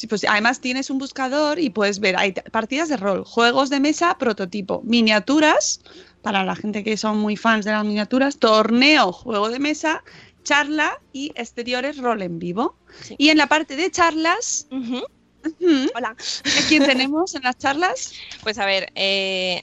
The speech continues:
Speaker 2: en las charlas sí que, pues eso, me gustaría hablar un poco de la que vamos a hacer nosotros el sábado por la mañana, de, a las once empezamos y nosotros somos, porque somos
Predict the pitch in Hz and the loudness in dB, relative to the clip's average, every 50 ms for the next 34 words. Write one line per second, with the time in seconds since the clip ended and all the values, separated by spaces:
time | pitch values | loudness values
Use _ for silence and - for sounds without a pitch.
0 | _ _ - - 214 208 196 196 185 180 180 180 180 180 180 180 180 185 - - | _ _ -6 -2 0 0 2 2 0 0 0 0 0 0 -2 -2 -4 -4 -6 -6
1 | - 226 240 254 262 262 254 254 254 254 254 - - 214 - - 208 208 202 202 | -4 -2 -2 -2 -2 -2 0 0 0 0 0 -2 -2 -2 -2 -2 0 0 0 0
2 | 202 - 196 - - - 214 185 175 175 180 - - 180 185 185 190 196 208 214 | 0 -2 -4 -4 -4 -4 -4 -2 -2 -4 -4 -4 -2 0 2 2 2 2 2 0
3 | 208 202 214 190 180 175 170 170 180 190 - 170 170 175 180 185 - 190 - 202 | 0 0 0 0 0 -2 -2 -2 -2 -4 -6 -6 -4 -2 -2 -2 -4 -4 -2 0
4 | 190 185 190 190 190 196 196 190 196 - 262 262 - 339 349 381 - - 208 185 | 2 2 2 2 2 2 2 2 2 2 0 -2 -2 0 0 0 0 0 0 -2
5 | 180 185 196 190 185 190 190 - 196 196 196 190 190 196 208 226 233 254 269 302 | -2 -2 0 0 2 2 0 -2 -2 0 0 2 2 2 2 2 2 2 2 0
6 | 349 370 - - 185 185 180 175 175 175 - - - - - 170 165 175 - - | 0 -4 -6 -6 -4 -2 -2 -2 -2 -4 -4 -6 -4 -2 0 0 0 0 0 0
7 | 226 220 226 - - 247 277 285 - 233 214 208 202 - 247 262 294 339 - - | 0 0 0 0 -2 -2 -2 -2 0 -2 -2 -2 0 0 2 2 2 2 2 2
8 | 208 202 208 - 233 220 233 247 - - - - - - - 196 180 165 151 170 | 2 2 2 0 -2 -2 0 0 0 0 -2 -4 -4 0 2 2 2 2 0 -4
9 | - - 170 - 196 202 214 226 - | -6 -8 -4 -2 2 2 2 0 0